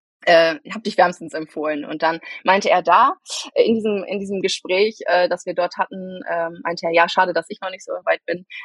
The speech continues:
Ähm, wenn ich so weit bin, dann kannst du zu mir." Und dann, das war genau im September zweitausendsiebzehn und es hat genau zwei Jahre gedauert. <laughs> Da hatte ich gerade Urlaub. Äh, an einem Sonntag, äh, saß ich zu Hause und hatte dann eine Nachricht von ihm,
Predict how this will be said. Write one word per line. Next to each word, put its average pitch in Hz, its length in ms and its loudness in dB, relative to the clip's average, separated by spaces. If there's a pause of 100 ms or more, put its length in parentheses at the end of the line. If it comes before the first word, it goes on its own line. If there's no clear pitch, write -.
Ähm, 160 360 -4
wenn 170 100 2
ich 165 100 -4
so - 80 -8
weit 156 140 4
bin, 170 120 -4
dann 156 100 -2
kannst - 180 -8
du 143 60 -10
zu 160 160 -2
mir." 151 240 2 (360)
Und 170 200 4
dann, 185 260 4 (100)
das 190 140 -4
war 202 100 4
genau 190 200 4
im 190 80 -4
September 214 420 -2
zweitausendsiebzehn 220 520 -6
und 175 100 -10
es - 120 -18
hat 175 160 -4 (280)
genau 208 320 2
zwei 226 260 0
Jahre 214 280 -2
gedauert. - 680 -2
<laughs> - 60 -12 (260)
Da 226 220 6
hatte - 240 4
ich 196 240 0
gerade 175 340 2
Urlaub. 170 540 -6 (520)
Äh, 175 100 -4 (580)
an 180 160 -6
einem 165 240 -6
Sonntag, 196 500 2 (260)
äh, 175 220 6
saß 185 260 2
ich 214 100 -18
zu 175 140 -6
Hause 220 340 2 (220)
und 175 100 -2
hatte 220 160 2
dann 196 120 4
eine 185 60 4
Nachricht 220 280 0
von 147 120 -10
ihm, 160 220 -4